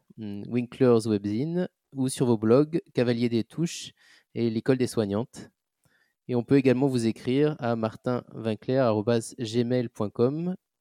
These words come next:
M A R T I N W I N C K L E R arobase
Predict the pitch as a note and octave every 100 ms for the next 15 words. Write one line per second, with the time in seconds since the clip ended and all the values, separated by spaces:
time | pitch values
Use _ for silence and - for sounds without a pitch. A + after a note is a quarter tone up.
0 | _ - A#2+ A#2+ A#2+ B2 B2 _ - A#2
1 | G#2+ A2+ G#2 A2+ A#2+ A#2+ A2+ A2 G#2+ G#2
2 | - B2 - A#2+ A2 - B2 A2 G#2 A2
3 | B2+ _ _ _ _ _ - B2+ A#2 B2
4 | C3 C#3+ C#3+